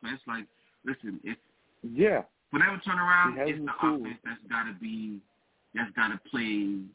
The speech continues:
Speaker 1: out of their minds, 'cause it's not the defense. It's not. It, everyone's gonna have a field day with that defense week in and week out. You feel me? And Jordan Love, he's, he's a prospect. He,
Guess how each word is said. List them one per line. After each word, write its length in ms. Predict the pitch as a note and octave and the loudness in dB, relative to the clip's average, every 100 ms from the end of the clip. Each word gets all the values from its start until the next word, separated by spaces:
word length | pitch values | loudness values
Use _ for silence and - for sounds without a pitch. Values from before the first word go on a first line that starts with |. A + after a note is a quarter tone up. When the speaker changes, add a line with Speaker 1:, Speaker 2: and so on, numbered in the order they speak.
| _ _ _ _ _ _ _ _ _ _ _ - | _ _ _ _ _ _ _ _ _ _ _ 2
Speaker 1:
out 200 | A2+ A2 | 2 0
of 60 | |
their 140 | G#2 G2+ | -4 -4
minds, 380 | G2+ F2 A#1+ - _ | -4 -6 -10 -20 _
'cause 160 | G#2+ F#2 _ | -10 -10 _
it's 220 | G#2+ - | -10 -6
not 320 | A#2+ B2+ C3 | 2 2 2
the 60 | B2+ | -2
defense. 480 | C3 C#3+ - G#2 - _ _ | -6 -6 -6 -10 -10 _ _
It's 180 | G2 - | -18 -10
not. 280 | A#2 A#2 G2+ - E2+ | -2 -2 -2 -8 -14
It, 260 | - G#2+ G#2+ - _ _ _ _ - | -6 -4 -6 -10 _ _ _ _ -2
everyone's 420 | A#2+ B2+ B2+ A#2 | 2 4 4 0
gonna 220 | A#2 A2+ | 2 2
have 40 | F#2 | 2
a 40 | F2 | -4
field 200 | - C3 B2 | 0 2 4
day 80 | |
with 140 | B2 A#2 | 2 4
that 220 | B2 G#2+ | 4 6
defense 480 | A#2 A#2 A#2 A2 - | 2 4 0 0 0
week 260 | G#2 A#2+ - | 2 2 2
in 220 | A2 G#2+ | 0 2
and 120 | G2+ | 2
week 200 | G#2+ G2+ | 0 0
out. 160 | F2 - _ _ | -4 -6 _ _
You 60 | _ - | _ 0
feel 80 | G#2 | 4
me? 200 | G#2+ G2+ | 4 2
And 300 | G2 G2 F#2 - _ _ _ _ | 2 2 0 -4 _ _ _ _
Jordan 360 | B2+ B2+ C#3+ D3 | 6 8 10 8
Love, 340 | D3 D3+ D3 C#3 - | 8 8 4 -2 -6
he's, 440 | D3+ D#3+ E3+ F3 D#3 - _ _ _ _ _ _ _ _ | 0 2 4 2 0 -6 _ _ _ _ _ _ _ _
he's 400 | D#3 F3+ F3+ E3+ | 2 4 4 2
a 80 | E3+ | 0
prospect. 720 | - F#3+ G3 - E3 C3 - | 6 6 6 2 2 2 2
He, 240 | - D3 | 2 2